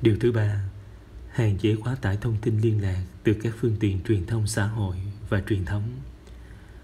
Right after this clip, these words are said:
Chúng ta cần được cập nhật thông tin, nhưng lắng nghe hàng loạt bình luận từ thế giới bên ngoài có thể chống lại chúng ta. Điều thứ tư, giữ kết nối với nguồn cảm hứng rõ ràng. Chúng ta có thể gọi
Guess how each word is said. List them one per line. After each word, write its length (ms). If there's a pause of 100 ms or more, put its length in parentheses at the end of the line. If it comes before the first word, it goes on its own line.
(280)
Chúng 160
ta 180
cần 300
được 180
cập 180
nhật 160
thông 220
tin, 140 (1080)
nhưng 200
lắng 220
nghe 160
hàng 360
loạt 240
bình 220
luận 420
từ 180
thế 100
giới 180
bên 200
ngoài 420 (440)
có 160
thể 160
chống 200
lại 200
chúng 160
ta. 340 (1120)
Điều 200
thứ 80
tư, 280 (760)
giữ 240
kết 220
nối 240
với 160
nguồn 260
cảm 200
hứng 200
rõ 200
ràng. 360 (160)
Chúng 200
ta 400
có 120
thể 160
gọi 320